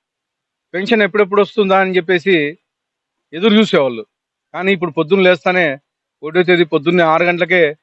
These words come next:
మేము వెళ్ళేసరికి రెడీ అయ్యి, రెడీ అయ్యి ఇంట్లో నీట్‌గా కూర్చొనేసి స్వాగతం పలుకుతూ మా పెద్ద కొడుకు చంద్రబాబు నాయుడు గారు డబ్బులు పంపిస్తున్నారని చెప్పి చాలా హ్యాపీగా తెలియజేస్తున్నారు. అలాగే మేము, మా ప్రభుత్వంలో ఏవైతే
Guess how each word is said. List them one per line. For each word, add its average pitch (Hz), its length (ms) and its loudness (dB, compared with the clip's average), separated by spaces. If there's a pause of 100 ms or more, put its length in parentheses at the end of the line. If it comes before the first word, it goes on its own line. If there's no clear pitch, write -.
(300)
మేము 151 140 -12
వెళ్ళేసరికి 190 460 0
రెడీ 175 300 2
అయ్యి, 180 120 0 (280)
రెడీ 165 160 -2
అయ్యి 180 160 4
ఇంట్లో 170 260 0
నీట్‌గా 160 340 2 (920)
కూర్చొనేసి 180 560 -2
స్వాగతం 190 480 0
పలుకుతూ 190 340 2 (480)
మా 156 120 -4 (240)
పెద్ద 156 180 -6
కొడుకు 180 280 -2
చంద్రబాబు 170 360 2
నాయుడు 160 240 0
గారు 151 200 2 (480)
డబ్బులు 143 300 -4
పంపిస్తున్నారని 156 600 0
చెప్పి 143 380 -8
చాలా 185 160 0 (120)
హ్యాపీగా 202 400 2
తెలియజేస్తున్నారు. 160 640 -2 (1500)
అలాగే 208 340 2 (880)
మేము, 202 280 0
మా 175 200 0
ప్రభుత్వంలో 202 540 2
ఏవైతే 208 440 2